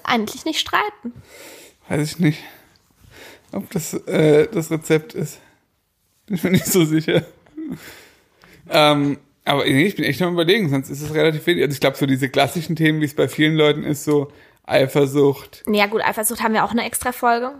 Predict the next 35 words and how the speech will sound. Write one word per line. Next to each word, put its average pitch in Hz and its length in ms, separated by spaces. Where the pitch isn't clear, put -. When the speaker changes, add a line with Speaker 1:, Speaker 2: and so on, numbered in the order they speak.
Speaker 1:
Ist - 140
bei 233 80
uns 220 120
überhaupt 214 280
kein 262 160
Streitthema. 269 680
Speaker 2:
Nee. 131 340
Also 147 220
außer, 139 220
dass 139 160
du 151 80
halt 120 120
mein 135 120
Instagram-Feed 139 800
nicht 147 160
so 151 120
gut 156 180
findest. 151 380
Speaker 1:
Hä, 247 300
aber 269 120
das 254 120
ist, - 440
was - 160
würden 262 120
wir 302 80
jetzt 294 120
darüber 262 320
streiten? - 460
Das - 120
ist 262 140
einfach 247 340
komplett 247 360
bescheuert 277 440
von 208 240
dir. - 140